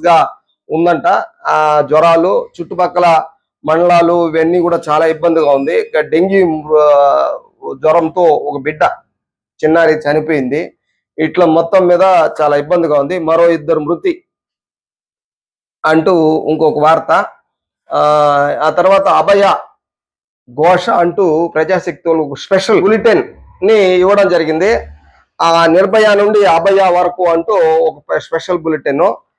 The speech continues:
దీంట్లో మొత్తం, ఆ, గత పన్నెండేండ్లుగా, ఆ,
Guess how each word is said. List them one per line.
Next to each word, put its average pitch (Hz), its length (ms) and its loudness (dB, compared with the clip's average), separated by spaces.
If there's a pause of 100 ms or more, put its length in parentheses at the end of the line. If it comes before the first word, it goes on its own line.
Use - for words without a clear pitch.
(300)
దీంట్లో 202 360 2
మొత్తం, 190 460 0 (540)
ఆ, 165 100 -2
గత 180 540 0
పన్నెండేండ్లుగా, 208 960 2 (220)
ఆ, 165 80 -2